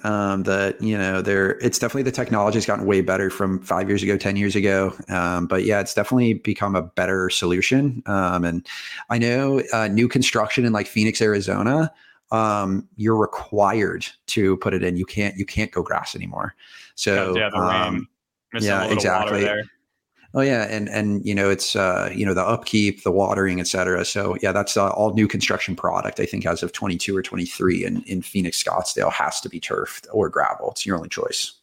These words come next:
Speaker 2: Got it, guys. So looking, we're looking at turf, gravel, all the amenities. If you guys go back through the podcast and just literally write down every single one of these amenities that Taylor spoke of today, the, the big chess, play structures,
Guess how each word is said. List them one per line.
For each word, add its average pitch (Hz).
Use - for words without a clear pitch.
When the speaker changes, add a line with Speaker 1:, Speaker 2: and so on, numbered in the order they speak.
Speaker 2:
Got 110
it, 107
guys. 104
So 113
looking, 120
we're 120
looking 135
at 120
turf, 156
gravel, 143
all 165
the 175
amenities. 131
If 123
you 160
guys 165
go 170
back 175
through 147
the 135
podcast 120
and 117
just 117
literally 147
write 120
down 113
every 151
single 143
one 127
of 127
these 123
amenities 117
that 110
Taylor 120
spoke 117
of 113
today, 113
the, 110
the 110
big 113
chess, 110
play 113
structures, 110